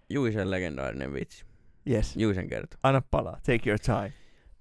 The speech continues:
Speaker 1: Eletään pikkujouluaikaa. Ei, a, perun, eletään joulupäivää.
Speaker 2: Joo.
Speaker 1: Takana on pikkujoulut,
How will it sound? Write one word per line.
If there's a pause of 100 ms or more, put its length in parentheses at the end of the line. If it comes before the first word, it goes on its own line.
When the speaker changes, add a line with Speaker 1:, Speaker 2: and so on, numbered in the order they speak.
Speaker 1:
Eletään
pikkujouluaikaa. (300)
Ei,
a, (120)
perun,
eletään
joulupäivää. (280)
Speaker 2:
Joo. (720)
Speaker 1:
Takana
on
pikkujoulut,